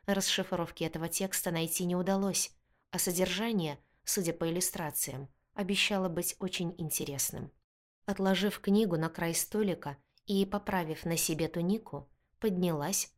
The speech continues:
с удивлением отметив, что ноги затекли. Значит, я просидела в этой позе довольно долго. Размяв онемевшие конечности,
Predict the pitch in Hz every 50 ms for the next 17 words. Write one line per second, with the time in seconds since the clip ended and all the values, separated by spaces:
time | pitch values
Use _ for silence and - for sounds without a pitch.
0 | _ _ - - - 214 185 196 190 185 196 226 233 226 208 190 185 185 180 185
1 | 196 208 214 208 - 190 - - - - - 190 190 190 190 170 180 165 180 180
2 | - 214 - - 175 147 131 123 127 - _ _ _ _ _ - - 185 180 165
3 | 185 180 175 - - 180 - - 160 156 151 160 - - 214 208 - - 185 165
4 | 180 196 214 208 196 196 196 196 185 190 - 170 170 170 185 170 170 170 151 165
5 | 160 160 175 185 165 156 151 135 127 131 - - - _ _ _ _ _ _ -
6 | 196 196 202 185 196 202 220 233 - - - - 170 175 185 180 180 170 - -
7 | - 165 156 - - 180 196 220 220 - - 165 151 - - - - 139 135